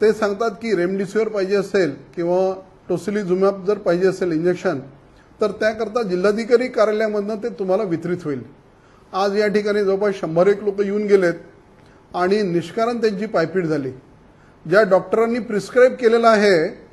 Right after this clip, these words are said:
त्यांचं आम्ही सगळ्यांचे घेतलेत प्रिस्क्रिप्शन, कोणी कोणी केलेले आहेत तर, पण कृपया असं मार्गदर्शन चुकीचं आपल्याकडनं होणं अपेक्षित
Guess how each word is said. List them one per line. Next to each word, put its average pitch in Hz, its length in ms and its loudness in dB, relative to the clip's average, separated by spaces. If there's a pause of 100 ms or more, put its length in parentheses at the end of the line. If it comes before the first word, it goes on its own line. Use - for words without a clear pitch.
(580)
त्यांचं 180 280 0
आम्ही 214 240 2
सगळ्यांचे 214 460 -4
घेतलेत 220 300 0
प्रिस्क्रिप्शन, 226 600 -4
कोणी 226 240 -2
कोणी 226 200 -2
केलेले 202 300 2
आहेत 180 140 4 (120)
तर, 175 120 2 (640)
पण 247 140 -4
कृपया 262 380 2
असं 202 260 2
मार्गदर्शन 233 680 0
चुकीचं 247 500 -2
आपल्याकडनं 233 520 -2
होणं 208 260 2
अपेक्षित 226 480 0